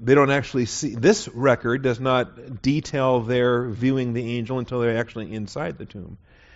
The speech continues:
So entering into the tomb, they saw a young man sitting at the right wearing a white robe, and they were amazed. And he said to them, "Do not be amazed.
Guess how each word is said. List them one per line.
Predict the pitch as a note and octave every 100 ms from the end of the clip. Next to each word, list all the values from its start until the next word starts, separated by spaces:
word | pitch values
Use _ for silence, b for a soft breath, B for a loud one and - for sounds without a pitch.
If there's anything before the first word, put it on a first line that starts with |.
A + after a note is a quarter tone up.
| b b b
So | -
entering | C3 D3 F3 D#3+
into | D#3 C#3 C3 G3
the | F#3
tomb, | - B2+ A#2 C#3+ D3 - _ _ _ _ _ - -
they | A#2 A#2+
saw | - C3+ B2 B2+
a | B2+
young | B2 D3+
man | B2 A2 B2+
sitting | - B2+ C3+ B2+
at |
the | A#2+
right | A2+ G#2+ B2
wearing | A2+ A2 A#2 A#2
a | G#2+
white | G#2+ G#2+
robe, | C#3 G#3 A2 - b b b b b _
and | A2+
they |
were | A2 A2+
amazed. | A#2 C3+ B2 G#2+ F#2
And | A2+
he |
said | - G3+ A3+
to | E3+
them, | A2+ F#2
"Do | G2+
not | E3+ G#3
be | E3
amazed. | B2+ A#2+ F#2+ B1 - -